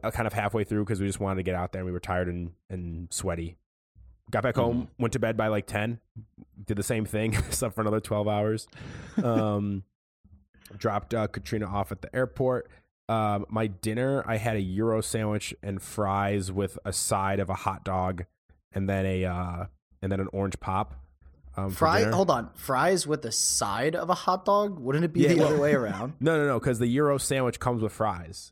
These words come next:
Speaker 1: and then I ordered a side, a side hot dog.
Speaker 3: Okay. Thank you
Speaker 1: Yeah.
Speaker 3: for clarifying.
Speaker 1: No
Speaker 2: Oh.
Speaker 1: problem. Yeah. Um, so yeah, so did that. Um, so yeah, it, I mean, overall it was a good weekend. We did a lot. It was an action-packed weekend. It continues this weekend. I'm off to Nashville,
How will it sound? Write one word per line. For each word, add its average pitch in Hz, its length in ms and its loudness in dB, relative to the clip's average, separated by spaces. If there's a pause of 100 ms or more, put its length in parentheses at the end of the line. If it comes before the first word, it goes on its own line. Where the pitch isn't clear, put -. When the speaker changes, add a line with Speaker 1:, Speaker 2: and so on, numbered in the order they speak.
(140)
Speaker 1:
and 117 80 0
then 117 80 2
I 117 40 0
ordered 117 280 2
a 101 60 0
side, 98 520 0
a 98 80 2
side 98 280 0
hot 92 180 0
dog. 78 240 -8 (440)
Speaker 3:
Okay. 104 200 -10 (540)
Thank 101 200 -8
you 95 80 -6
Speaker 1:
Yeah. 90 80 -2
Speaker 3:
for 104 80 -8
clarifying. 107 600 -10 (120)
Speaker 1:
No - 160 2
Speaker 2:
Oh. 101 40 0
Speaker 1:
problem. - 280 -4 (420)
Yeah. 110 220 0 (540)
Um, 98 360 -2 (960)
so - 140 -2
yeah, 127 200 0
so 107 100 -4
did 120 160 -2
that. 107 260 0 (420)
Um, 101 560 -2 (540)
so - 160 -4
yeah, 123 160 2
it, 139 160 2
I 147 40 2
mean, 156 140 2
overall 147 280 2
it - 20 4
was 156 100 2
a 139 40 -4
good 147 100 0
weekend. 139 160 2
We 107 80 2
did 139 100 2
a 127 60 0
lot. 107 240 2
It - 60 -4
was 101 120 -2
an 92 120 -6 (200)
action-packed 120 480 -2
weekend. 110 340 0
It 120 100 -2
continues 160 360 0
this 151 160 0
weekend. 151 240 0
I'm 117 100 0
off 120 160 2
to 131 60 -2
Nashville, 127 560 -2